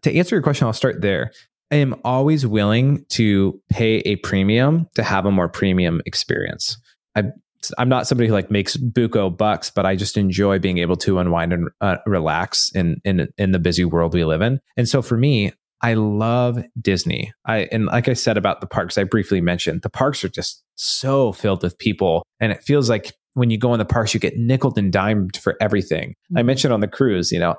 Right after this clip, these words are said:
Speaker 1: I hate getting on and getting nickeled and dimed for more things. So for me, the critique really comes out of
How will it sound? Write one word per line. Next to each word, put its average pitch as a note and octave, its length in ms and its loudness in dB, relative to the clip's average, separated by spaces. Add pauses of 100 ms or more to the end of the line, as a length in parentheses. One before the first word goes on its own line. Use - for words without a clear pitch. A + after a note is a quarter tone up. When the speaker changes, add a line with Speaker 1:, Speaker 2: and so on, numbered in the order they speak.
Speaker 1:
I A2+ 80 -2
hate D3 440 0
getting A#2+ 300 0
on A#2+ 240 2
and G#2 80 -2
getting G2+ 240 2
nickeled A#2 300 2
and G2 140 0
dimed G#2 320 0
for A2 140 -2
more F#2+ 200 2
things. A2 260 0
So A#2 140 0
for A2+ 120 -2
me, C#3 200 4
the G#2+ 80 2
critique - 480 -2
really D3+ 280 2
comes G2 240 -6
out G#2+ 200 2
of E2 180 -2